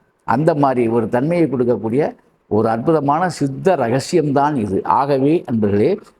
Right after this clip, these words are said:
இப்படி செய்து அப்படி வாழுங்கள். அற்புதம் ஆனந்தம் சேனலுக்காக நாங்க சொல்றோம். இதை பார்த்தவங்க எல்லாருமே நீங்க லைக் பண்ணுங்க. முதல்ல யார் யாரெல்லாம் உள்ள வந்தீங்க, லைக், லைக் பண்ணிட்டு, ஏன்னா இதுதான் தர்மம்,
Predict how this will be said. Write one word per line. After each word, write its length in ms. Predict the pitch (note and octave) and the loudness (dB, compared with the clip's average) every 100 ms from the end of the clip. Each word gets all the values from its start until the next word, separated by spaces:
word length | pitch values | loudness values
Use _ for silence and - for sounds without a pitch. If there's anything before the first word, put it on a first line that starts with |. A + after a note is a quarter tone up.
| - | -2
இப்படி 500 | G#2+ G#2+ B2 A2 A2 | 0 2 0 2 0
செய்து 480 | - D#3+ F#3+ B3+ D#4+ - _ | 2 2 2 0 0 -6 _
அப்படி 420 | - - - G2+ | -2 0 0 0
வாழுங்கள். 520 | G2 A2+ C3 A2+ F#2+ - _ _ | 2 2 0 0 -2 -4 _ _
அற்புதம் 600 | - G2 C3 D#3+ G3+ G3 | -2 0 2 2 2 0
ஆனந்தம் 480 | C3 C3+ C3+ B2 A2 - | 0 0 0 0 -2 0
சேனலுக்காக 520 | D3 D#3+ D3+ C#3 D3+ | 0 2 0 0 -2
நாங்க 180 | D#3 C3+ | -2 -2
சொல்றோம். 400 | A#2 C3 G3 C4+ - - _ _ | -4 -2 -2 -4 -8 -20 _ _
இதை 300 | C3 B2+ C#3 | 2 4 4
பார்த்தவங்க 560 | - G#3+ G#3+ G#3+ G3+ D#3+ | 2 0 2 0 0 2
எல்லாருமே 460 | C#3+ C#3 C3+ E3+ | 2 2 0 -2
நீங்க 400 | F#3+ C#3+ C3 F#3 | -2 -2 0 0
லைக் 360 | G3+ A#2 F#3 G#3 | 0 0 0 0
பண்ணுங்க. 420 | F#3+ B2+ A2+ G#2+ | 0 0 0 0
முதல்ல 300 | A2+ G#2+ - - _ _ _ | 0 0 -4 -10 _ _ _
யார் 280 | G2+ C#3 F#3 | 0 2 2
யாரெல்லாம் 360 | F#3 D#3+ F3+ | 0 0 -2
உள்ள 280 | D#3 E3 D#3 | 0 2 0
வந்தீங்க, 320 | B2+ B2 C3+ | 0 -2 0
லைக், 200 | D3 B2+ B2 - _ _ | 0 -2 -6 -18 _ _
லைக் 300 | G#2 C#3 G3 | 0 2 2
பண்ணிட்டு, 380 | - F#3+ E3+ D3+ | 0 2 0 2
ஏன்னா 280 | D#3+ C#3+ E3 | 0 0 0
இதுதான் 360 | E3 D3 G#3 F3 | 0 2 2 2
தர்மம், 460 | C#3+ D3+ A#2+ - | 0 0 -2 -6